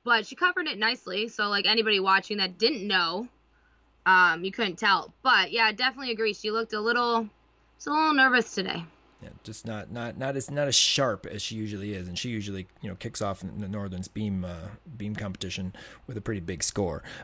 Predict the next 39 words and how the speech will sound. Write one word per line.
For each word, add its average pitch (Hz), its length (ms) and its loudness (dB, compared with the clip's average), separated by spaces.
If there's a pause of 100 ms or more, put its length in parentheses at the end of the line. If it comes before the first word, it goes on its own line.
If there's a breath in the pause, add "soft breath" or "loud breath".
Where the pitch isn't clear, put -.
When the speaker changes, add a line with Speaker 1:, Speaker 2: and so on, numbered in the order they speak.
(100)
Speaker 2:
But 120 140 4
let's 151 320 4
talk 151 280 6
about 135 200 2
the 113 60 -6
two 120 500 0 (560)
ending 135 340 2
routines 90 520 -4
for 98 240 -6
N 104 160 -6
I 95 60 -6
U. 90 320 -8 (360 loud breath)
Uh, 120 200 0 (100)
Allison 185 320 8
Richardson's 156 420 2
routine, 110 400 -4
I, 139 320 -2
there 160 100 2
wasn't 151 280 0
a - 20 0
wobble 113 340 -2
in 139 180 -4
that 71 120 -10
routine, 64 320 -14 (160)
I 87 60 -14
don't 76 160 -16
think. 67 240 -18 (520)
I 110 40 -8
mean, 104 80 -6
it 104 60 -8
was 107 120 -8
absolutely 107 360 -2
beautiful. - 380 -8 (460)
Speaker 1:
I 226 160 4
didn't 202 240 -2
see 185 140 0
one. 185 340 -6 (300)
Super - 520 -6
solid. 190 600 -2